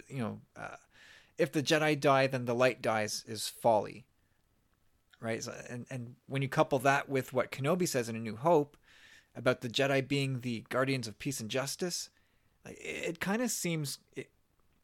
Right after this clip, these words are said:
clear to me that the, the Jedi, they're just supposed to guard the balance rather than enforce it. And I feel like in the prequels, they'd become this literal, almost like an armed force. Like, if there was a problem, border disputes, trade disputes, whatever,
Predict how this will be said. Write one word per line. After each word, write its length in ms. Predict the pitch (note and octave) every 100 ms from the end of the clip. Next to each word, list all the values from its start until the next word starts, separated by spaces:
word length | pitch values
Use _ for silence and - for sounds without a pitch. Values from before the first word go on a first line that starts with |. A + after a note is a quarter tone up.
| _ -
clear 220 | F#3+ G3
to 120 | F3+
me 80 | C3+
that 300 | B2 A#2+ -
the, 160 | - C3
the 120 | - A#2+
Jedi, 560 | D3+ G3 E3 A#2 A#2 - _ _ _ _ _ _ _
they're 100 | E3
just 200 | A3+ A#3+
supposed 340 | G#3+ G3 F#3+
to 60 | C#3+
guard 380 | B2 C3+ C#3 B2
the 60 |
balance 480 | A2 G#2+ G#2+ A2 -
rather 300 | B2+ B2+ B2+
than 240 | A#2+ A2+ -
enforce 520 | A#2 G#2+ - B2 C3
it. 160 | F#3 - _ _ _ _ _ _ _ _ _ _
And 100 | C3+
I 60 |
feel 160 | C3+ E3+
like 160 | D#3 C3+
in 140 | D3+
the 60 | C#3
prequels, 720 | - F3+ F3+ D#3 C#3+ C3+ - _ - - - _ _
they'd 220 | A#2 D3 C#3
become 340 | C3+ E3+ D3
this 180 | A#2 -
literal, 680 | A#2+ D#3+ E3 C#3 A#2 G#2 - _ _ _ _ _ _ _ _ -
almost 220 | D3+ C#3
like 80 | C3
an 80 | A#2+
armed 280 | C3 C3+ C3
force. 460 | - D3+ C3 G#2 -
Like, 140 | A2
if 140 | D3 C#3+
there 80 | D3+
was 80 |
a 40 | C3
problem, 540 | - F#3+ D#3 B2+ B2
border 220 | - C#3+ C#3
disputes, 360 | C3 D3+ C#3
trade 200 | - C#3+
disputes, 380 | C#3 C#3 C#3+ C3+
whatever, 420 | A#2+ D#3 B2+ A#2+